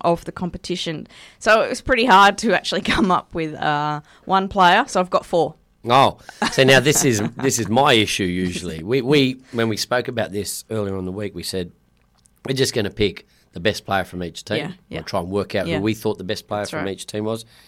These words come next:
Speaker 2: When it comes to the crunch, it's hard to commit, isn't it?
Speaker 1: <laughs> It, it is hard to commit. And I think it's unfair to pick just one player out sometimes.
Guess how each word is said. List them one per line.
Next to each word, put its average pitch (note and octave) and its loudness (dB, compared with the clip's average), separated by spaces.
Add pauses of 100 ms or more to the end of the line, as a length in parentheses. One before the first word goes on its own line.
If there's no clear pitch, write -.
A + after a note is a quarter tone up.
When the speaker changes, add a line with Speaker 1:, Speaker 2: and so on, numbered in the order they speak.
(600)
Speaker 2:
When B2+ -4
it A#2+ -4
comes D#3 4
to C#3 0
the A2 -2
crunch, - -2
it's - -8
hard C3 2
to - -6
commit, B2 -2
isn't D#3+ -2
it? - -6
Speaker 1:
<laughs> - -20
It, - 0 (260)
it - 4
is A#3+ 2
hard G3 4
to F#3 -14
commit. F3+ -4 (280)
And E4+ -2
I A4+ 0
think A#4+ 4
it's - 2
unfair F#3 2
to - -4
pick - -10
just - -12
one C#3+ -2
player - -6
out - -6 (140)
sometimes. - -10